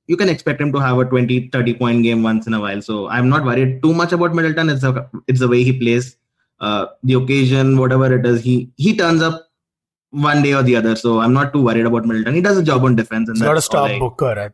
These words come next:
Speaker 2: That's all they should
Speaker 1: Yeah.
Speaker 2: care about. Just stop Booker.
Speaker 1: Absolutely. And I think DeAndre Ayton getting in foul trouble was really the key to Giannis just going off in quarter two and
Speaker 2: Yeah.
Speaker 1: quarter three, because Ayton played, like, what, twenty-four, twenty-six minutes
Speaker 2: Yeah,
Speaker 1: in
Speaker 2: yeah.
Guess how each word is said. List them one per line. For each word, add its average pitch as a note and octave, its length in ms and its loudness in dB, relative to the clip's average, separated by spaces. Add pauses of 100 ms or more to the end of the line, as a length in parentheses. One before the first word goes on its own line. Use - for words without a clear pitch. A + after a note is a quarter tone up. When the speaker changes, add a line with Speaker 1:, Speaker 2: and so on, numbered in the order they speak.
Speaker 2:
That's - 340 -12
all A2+ 300 -6
they A2+ 120 -10
should G#2 100 -10
Speaker 1:
Yeah. G2 80 -6
Speaker 2:
care G2+ 160 -8
about. F#2 220 -14
Just F#2 160 -18
stop G#2+ 280 -12
Booker. - 280 -20 (640)
Speaker 1:
Absolutely. A2+ 600 -4
And E3+ 160 0
I F3+ 60 0
think F#3+ 380 0
DeAndre D3+ 420 2
Ayton E3+ 160 0
getting D3+ 240 0
in D#3+ 100 0
foul C3+ 280 0
trouble D#3 260 0
was C#3+ 220 2
really C3 300 4
the C3+ 120 0
key C3 300 -2
to B2 420 -4 (320)
Giannis B2+ 340 0
just B2 280 -2
going B2 280 2
off C3 200 0
in C3 120 2
quarter B2 280 -2
two C3 120 -2
and C3 100 2
Speaker 2:
Yeah. - 20 2
Speaker 1:
quarter B2+ 160 -2
three, D#3+ 120 -6
because E3+ 280 0
Ayton F#3+ 240 -2
played, F#3+ 160 -4
like, F3 120 -4
what, C#3 200 -6
twenty-four, E3 460 -6
twenty-six D#3+ 520 -8
minutes D3 340 -6
Speaker 2:
Yeah, - 80 -6
Speaker 1:
in D3 60 -2
Speaker 2:
yeah. C#3+ 140 -2